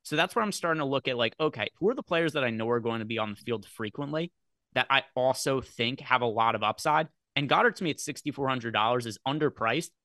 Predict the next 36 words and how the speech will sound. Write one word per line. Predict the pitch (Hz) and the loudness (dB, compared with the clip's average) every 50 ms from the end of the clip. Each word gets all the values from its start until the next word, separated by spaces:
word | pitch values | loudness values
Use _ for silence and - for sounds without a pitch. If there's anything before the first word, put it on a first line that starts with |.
| _ _ _ _ | _ _ _ _
and | 139 | -4
just | 170 180 - - - | -4 -4 -4 -2 -2
under | 214 202 143 113 101 | -2 0 0 0 -2
owned. | 113 143 143 110 101 - | -2 -4 -4 -4 -6 -6
He's | - 170 | -8 -8
projected | - 247 233 208 233 214 - | -8 -8 -6 -6 -6 -6 -6
for | - 143 | -8 -10
thirty-two | - - - 131 135 143 147 139 - - 139 127 | -10 -4 -4 -2 -2 -2 -4 -8 -6 -8 -8 -6
percent | - 139 127 - 143 127 | -6 -8 -6 -4 -4 -2
ownership | 117 120 123 123 - - 127 - | -2 -2 -4 -4 -6 -6 -8 -6
in | - 123 | -6 -10
the | 117 | -10
cap, | - - 107 110 113 - - | -4 -2 -2 -2 -2 -2 -8
in | - 120 123 | -8 -6 -4
the, | 123 117 120 120 | -2 0 0 2
uh, | 113 107 | 2 2
utility | 110 113 113 - - 120 120 127 135 123 | 0 -2 -6 -4 -2 -2 -2 -2 -2 -4
spot. | - - - 135 135 139 - - _ _ _ _ | -4 0 2 2 2 2 0 -4 _ _ _ _
We | - 127 | -6 0
have | 127 131 139 | 0 0 0
him | 127 117 - | -2 -2 0
optimal | 113 113 117 113 - 131 131 | 0 0 0 -2 -6 -8 -6
nearly | 127 120 117 117 110 | -4 -2 -2 -2 -4
forty | 101 - - 120 120 120 127 120 | -6 -8 -6 -2 -2 -2 -2 -4
percent | - 131 117 - 131 127 | -6 -8 -6 -4 -4 -4
of | 123 113 | -4 -4
the | 110 | -6
time. | - - 117 120 123 | -6 -4 -4 -2 -2
So | 127 117 117 | -4 -6 -6
he's | 143 220 262 196 | -6 -6 -4 -6
massively | 131 120 113 113 123 123 - - 123 131 117 | -4 0 2 2 2 0 -2 -8 -6 -6 -6
positively | - - - 117 117 117 113 120 117 107 | -4 0 2 2 2 2 0 -6 -4 -2
leveraged | 107 113 110 117 113 107 - 120 | -2 -2 -2 -4 -8 -6 -4 -4
in | 113 | -2
our | 110 107 104 | 0 -2 -2
tools. | - - - 123 113 123 143 147 | -4 -4 -8 -6 -2 -2 -2 -4